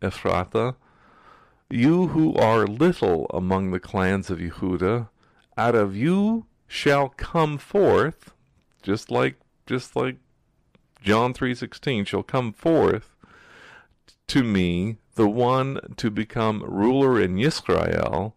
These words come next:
His comings forth are of old, from everlasting."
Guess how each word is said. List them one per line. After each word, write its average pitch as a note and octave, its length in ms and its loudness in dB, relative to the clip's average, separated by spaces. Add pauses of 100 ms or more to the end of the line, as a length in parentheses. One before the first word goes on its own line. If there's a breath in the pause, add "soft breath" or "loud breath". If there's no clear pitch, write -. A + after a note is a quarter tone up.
(800 soft breath)
His C#3+ 300 2
comings E3 800 -4
forth D3 640 2 (280)
are G#2 280 2
of G2+ 360 0 (240)
old, A#2 680 2
from A#2 300 -8
everlasting." A2+ 1120 -4